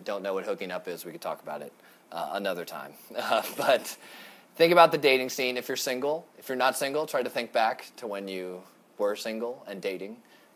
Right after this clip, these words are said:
Um, that may or may not be a long, uh, time ago.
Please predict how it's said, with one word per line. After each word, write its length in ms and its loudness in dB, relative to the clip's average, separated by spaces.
Um, 420 -4
that 160 -2
may 100 -2
or 80 -2
may 100 -4
not 280 -6
be 180 -4
a 100 -6
long, 420 -4
uh, 220 -6
time 280 -6
ago. 260 -2